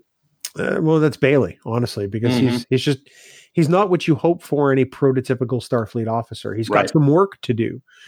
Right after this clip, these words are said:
Speaker 1: Kirk believes he can do that work, but he's just, uh, he's, he's, he, he's not a great character.
Speaker 2: No, he's not. And, and, uh, is it sadly we don't ever see him again?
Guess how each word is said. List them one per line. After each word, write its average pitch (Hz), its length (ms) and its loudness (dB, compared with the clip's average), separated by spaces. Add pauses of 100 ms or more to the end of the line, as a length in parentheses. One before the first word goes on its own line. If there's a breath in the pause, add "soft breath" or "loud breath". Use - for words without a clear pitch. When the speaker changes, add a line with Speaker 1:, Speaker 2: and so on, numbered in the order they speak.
(220 loud breath)
Speaker 1:
Kirk 190 260 0
believes 156 340 4
he 139 120 4
can 113 240 0
do 220 260 0
that 131 240 0
work, 107 360 -6
but 131 200 4 (340 loud breath)
he's 247 220 2
just, - 360 0 (400)
uh, 233 200 -2
he's, 214 260 2
he's, - 400 -6 (320)
he, 156 440 -4
he's 165 140 2
not 175 160 4
a 160 40 6
great 135 200 2
character. 90 360 -2 (360)
Speaker 2:
No, 123 240 2
he's 110 180 -4
not. 113 300 -2
And, 110 300 -6 (320 loud breath)
and, 117 440 0
uh, - 480 -16 (100)
is 123 140 2
it 131 160 -2
sadly 226 1160 -2
we 247 160 0
don't 240 240 -2
ever 226 160 -2
see 233 240 -2
him 226 160 2
again? 233 420 0